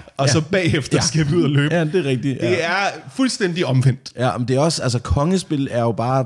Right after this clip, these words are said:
Speaker 2: altså det er jo virkelig, det, det, det er så primitivt, og det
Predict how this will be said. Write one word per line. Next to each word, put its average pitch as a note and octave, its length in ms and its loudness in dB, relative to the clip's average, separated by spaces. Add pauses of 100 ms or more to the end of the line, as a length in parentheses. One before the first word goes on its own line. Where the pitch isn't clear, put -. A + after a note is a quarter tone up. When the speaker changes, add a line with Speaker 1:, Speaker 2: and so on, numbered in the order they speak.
(120)
Speaker 2:
altså G#2+ 160 -8
det A2+ 80 -4
er G#2 40 -6
jo G2+ 120 -10
virkelig, C#3+ 440 0 (280)
det, B2 320 -2
det, A2+ 360 -4
det B2 60 -4
er A2 40 -4
så E3 220 -2
primitivt, B2+ 640 -2 (200)
og G#2 120 -8
det B2+ 60 -2